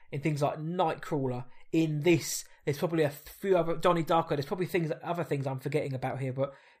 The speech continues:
Jake Gyllenhaal was excellent in this, and, uh, did you say he was your, like, number one performer in this film?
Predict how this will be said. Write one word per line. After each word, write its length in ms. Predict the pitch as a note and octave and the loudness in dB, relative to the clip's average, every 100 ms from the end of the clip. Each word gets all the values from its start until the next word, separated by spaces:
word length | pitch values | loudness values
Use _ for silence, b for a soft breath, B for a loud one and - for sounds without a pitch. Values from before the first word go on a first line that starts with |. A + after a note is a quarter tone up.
| _ | _
Jake 240 | C4+ C#4+ | -2 -2
Gyllenhaal 460 | - G3+ E3 D3 D3 | -2 -2 -2 -4 -4
was 220 | D3+ D3 - - | -4 -6 -8 -8
excellent 380 | E3 - D3+ C#3 | -8 -8 -10 -8
in 100 | C3+ | -8
this, 220 | C3+ - | -8 -6
and, 200 | C#3+ D3 D3 b b _ _ _ _ F#3+ - | -6 -6 -12 b b _ _ _ _ -10 2
uh, 220 | F3+ F3+ | 6 8
did 200 | E3 G#3 A#3 | 6 2 0
you 100 | A3+ | 2
say 280 | A#3+ G3+ F3+ | 6 6 6
he 140 | G3+ | 4
was 200 | F#3+ F#3 | 4 8
your, 300 | F#3+ F3 E3+ - | 8 8 6 2
like, 140 | D#3+ | 6
number 240 | F3+ E3+ | 6 6
one 260 | D#3+ E3 D#3 | 6 6 4
performer 420 | D3 G3 E3+ C#3 | 0 0 0 0
in 60 | C#3 | 0
this 120 | C#3 | -4
film? 280 | - C#3+ A2+ | -2 -4 -4